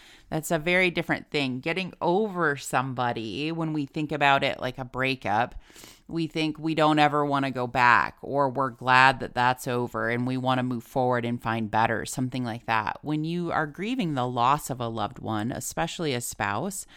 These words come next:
that was very important to your life, I think you just learn a new normal of how to live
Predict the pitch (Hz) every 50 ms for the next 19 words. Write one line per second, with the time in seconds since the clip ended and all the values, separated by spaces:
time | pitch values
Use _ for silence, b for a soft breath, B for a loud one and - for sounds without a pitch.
0 | B B B B B B B B _ - - - 156 139 139 147 147 147 151 143
1 | 139 - - - 156 123 73 139 - - - 135 131 123 123 135 151 156 147 -
2 | - - - 135 143 143 - 165 170 175 180 190 180 175 165 - 175 160 151 151
3 | - - - 143 135 143 143 143 143 147 147 151 - - 143 139 143 135 131 131
4 | 127 123 127 139 151 156 139 131 127 123 110 120 123 127 - 135 131 131 135 131
5 | - - - 139 131 127 131 127 123 127 123 123 -